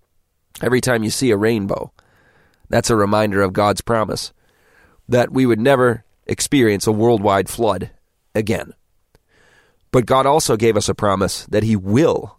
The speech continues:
cleanse this earth of sin and take us, the faithful,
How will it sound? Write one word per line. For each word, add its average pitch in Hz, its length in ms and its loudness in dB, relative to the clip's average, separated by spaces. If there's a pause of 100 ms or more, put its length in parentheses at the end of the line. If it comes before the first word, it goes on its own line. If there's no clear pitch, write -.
cleanse - 500 -2
this 104 240 -2
earth 101 240 -2
of 92 180 -8
sin - 280 -12 (1600)
and 110 300 0 (220)
take 180 260 0
us, - 440 -2 (480)
the 120 120 0
faithful, - 500 -2